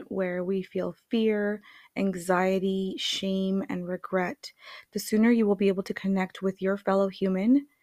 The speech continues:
with the person at the grocery store, with the person at the gas station. We are all the same in different ways. We all have these feelings, these fears, and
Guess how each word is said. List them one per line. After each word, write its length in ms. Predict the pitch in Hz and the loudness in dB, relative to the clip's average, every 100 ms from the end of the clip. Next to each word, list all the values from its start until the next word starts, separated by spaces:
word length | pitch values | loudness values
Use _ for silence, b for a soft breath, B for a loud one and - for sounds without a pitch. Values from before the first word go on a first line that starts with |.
| _ _ _ _ - | _ _ _ _ -6
with 140 | 185 | -2
the 80 | 175 | -4
person 360 | - 190 202 | 0 -2 0
at 120 | 202 190 | -2 -2
the 80 | |
grocery 400 | 180 190 185 240 | -2 -2 0 0
store, 280 | 240 - 247 | 0 2 4
with 140 | 240 196 | 2 0
the 80 | |
person 460 | - 190 185 202 196 | -2 -2 -2 -2 -2
at 380 | 196 185 185 - B B B | -2 -4 -6 -10 B B B
the 80 | 190 | 0
gas 260 | 196 185 - | 0 0 0
station. 580 | 226 220 - 247 254 254 b b b | 2 2 4 6 4 2 b b b
We 140 | 220 | 2
are 120 | 247 - | 2 2
all 220 | 226 240 | 0 2
the 100 | 233 | 0
same 460 | - 247 214 175 - _ | 0 2 2 0 -8 _
in 80 | 202 | 0
different 320 | 208 - 277 | 0 -2 -2
ways. 500 | 214 202 185 - - _ B B B | -2 -2 -4 -10 -18 _ B B B
We 140 | 220 214 | 0 2
all 220 | - 220 240 | 2 2 0
have 280 | 233 220 | 0 0
these 220 | 196 202 - | 0 -2 -2
feelings, 480 | - 214 202 190 | 0 2 2 0
these 240 | 185 180 - | -2 -8 -6
fears, 540 | 196 190 170 165 - - _ _ _ _ _ 202 | -4 -2 -6 -10 -14 -18 _ _ _ _ _ -4
and 420 | 190 185 185 | -4 -2 -4